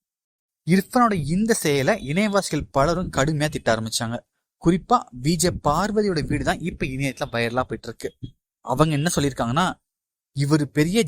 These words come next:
ஜமீன் பரம்பரை, காருக்குள்ள உட்கார்ந்து கொண்டுதான் இல்லாத மக்களுக்கு சேவை செய்வார். தனது மனைவியை அவ்வளோ பத்திரமா பார்த்து கொள்ள வேண்டும் நினைப்பவர் அவரது மனைவியை வீட்டிலே விட்டுட்டு வந்திருக்கணும். இது போன்ற சமூக நடவடிக்கைகளுக்கு அழைத்து கொண்டு வந்திருக்கவே கூடாது.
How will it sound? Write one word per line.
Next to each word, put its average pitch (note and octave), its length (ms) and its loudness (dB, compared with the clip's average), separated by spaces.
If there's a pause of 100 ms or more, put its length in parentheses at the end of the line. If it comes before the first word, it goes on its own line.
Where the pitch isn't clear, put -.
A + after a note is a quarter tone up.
(100)
ஜமீன் E3+ 340 0
பரம்பரை, B2+ 500 -2 (320)
காருக்குள்ள F3+ 460 2
உட்கார்ந்து E3 480 0
கொண்டுதான் D#3+ 440 0
இல்லாத F3+ 480 0
மக்களுக்கு C#3 440 -4
சேவை D3+ 340 2
செய்வார். A#2 380 -4 (540)
தனது D3 320 2
மனைவியை F#3+ 560 0
அவ்வளோ D3+ 420 2
பத்திரமா F#3 420 0
பார்த்து D#3 400 0
கொள்ள D#3+ 200 2
வேண்டும் D3 240 -4
நினைப்பவர் C3 760 -4
அவரது C#3 380 0
மனைவியை G3 520 0 (160)
வீட்டிலே A3 480 0
விட்டுட்டு D#3+ 320 -2
வந்திருக்கணும். B2 540 -2 (540)
இது D#3 280 2
போன்ற G3+ 280 0
சமூக F3+ 340 -2
நடவடிக்கைகளுக்கு D3 420 -2
அழைத்து E3+ 480 -2
கொண்டு D#3 300 0
வந்திருக்கவே C3+ 560 -2
கூடாது. A2+ 460 -4